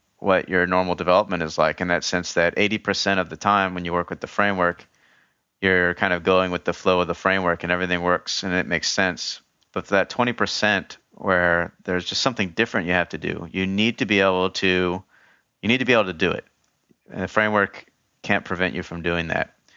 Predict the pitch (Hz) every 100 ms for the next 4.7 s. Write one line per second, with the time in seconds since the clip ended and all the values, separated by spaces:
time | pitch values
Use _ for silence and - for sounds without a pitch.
0 | _ _ _ - 90 87 90 107 120 135
1 | 139 - 127 110 - 101 95 - - _
2 | _ _ _ _ _ _ _ - 101 90
3 | 90 98 101 101 101 98 92 98 95 90
4 | 92 90 90 92 95 85 80